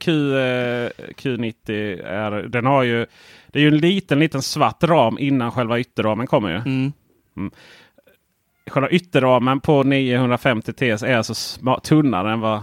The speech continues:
Speaker 1: den svarta
Speaker 2: Nej,
Speaker 1: lilla ramen är.
Speaker 2: shit, alltså.
Speaker 1: Ja. Och sen så är det så
Speaker 2: Åh.
Speaker 1: fruktansvärt snyggt med de här, hela ramen är ju perforerat också. Lite
Speaker 2: Mm.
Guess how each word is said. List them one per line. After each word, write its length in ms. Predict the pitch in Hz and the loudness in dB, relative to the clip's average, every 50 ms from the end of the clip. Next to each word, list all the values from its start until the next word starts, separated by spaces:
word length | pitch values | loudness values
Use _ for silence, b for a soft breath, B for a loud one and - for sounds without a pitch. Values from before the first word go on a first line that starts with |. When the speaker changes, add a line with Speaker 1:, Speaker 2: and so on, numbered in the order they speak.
| 107 107 | -6 -6
Speaker 1:
den 120 | - 113 107 | -6 -6 -6
svarta 340 | - - 123 120 - - 110 | -4 -6 -6 -6 -4 -2 -2
Speaker 2:
Nej, 100 | 131 113 | -2 -2
Speaker 1:
lilla 120 | 98 107 | -2 -2
ramen 360 | 104 101 82 67 76 101 107 101 | -2 -2 -2 -2 -2 -4 -4 -6
är. 40 | |
Speaker 2:
shit, 40 | 104 - _ _ - - | -6 -10 _ _ -20 -20
alltså. 180 | - - - - | -20 -20 -20 -20
Speaker 1:
Ja. 60 | - - - _ B B B B B B B B | -20 -20 -20 _ B B B B B B B B
Och 220 | B B B 135 - | B B B -2 2
sen 160 | 175 160 147 | 2 2 2
så 100 | - 170 | 4 2
är 80 | 180 175 | 2 2
det 80 | 175 | 2
så 120 | 175 - 185 | 0 -2 -4
Speaker 2:
Åh. 140 | - - | -4 -6
Speaker 1:
fruktansvärt 640 | - - - 185 208 208 - - 139 139 165 170 156 | -10 -4 -2 0 0 0 -2 -4 -2 0 0 0 0
snyggt 500 | - - - 175 160 147 - - - - | 0 -2 0 2 2 2 2 -2 -4 -2
med 460 | 147 151 143 131 123 120 120 104 - - _ B B B B B B B B B B _ | 2 2 2 2 2 0 -2 -4 -8 -12 _ B B B B B B B B B B _
de 220 | - 135 127 123 | -6 -4 -4 -2
här, 340 | 131 147 131 120 120 117 117 - 135 | 0 2 2 2 2 0 -2 -4 -2
hela 400 | 151 170 175 156 147 139 135 131 | 0 2 2 2 2 0 0 2
ramen 460 | 151 180 185 151 135 127 131 127 123 | 2 4 4 4 4 2 0 -2 -2
är 40 | 131 | -4
ju 80 | 127 | -6
perforerat 920 | - - 151 131 123 - - 160 143 151 143 127 120 117 104 113 120 - - | -2 0 0 0 0 -2 -2 -2 0 0 0 0 0 0 0 -2 -2 0 0
också. 420 | 156 - - - - 110 95 117 120 b b b _ _ _ _ - | -2 -2 -2 -4 -4 -2 -2 -2 -4 b b b _ _ _ _ -6
Lite 200 | 104 104 123 135 | -4 -2 0 2
Speaker 2:
Mm. 240 | 120 113 104 90 | 2 2 2 0